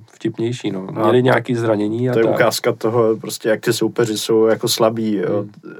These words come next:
Speaker 2: Jako fakt nikdo mi to nevymluví, všichni tři soupeři jsou prostě jako těžce pod náma, když předvedeme standardní výkon, no.
Speaker 1: Mhm.
Speaker 2: Takže je to, je to o Slávii, tahle skupina.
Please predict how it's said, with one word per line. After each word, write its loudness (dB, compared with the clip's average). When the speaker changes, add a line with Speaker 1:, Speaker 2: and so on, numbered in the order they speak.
Speaker 2:
Jako -4
fakt -4
nikdo 2
mi 4
to 0
nevymluví, 2
všichni -6
tři -4
soupeři -2
jsou -2
prostě -2
jako -6
těžce -2
pod 0
náma, 2
když -2
předvedeme 0
standardní -2
výkon, -6
no. -12
Speaker 1:
Mhm. -10
Speaker 2:
Takže -6
je 2
to, 2
je 4
to 4
o 4
Slávii, 0
tahle -2
skupina. -8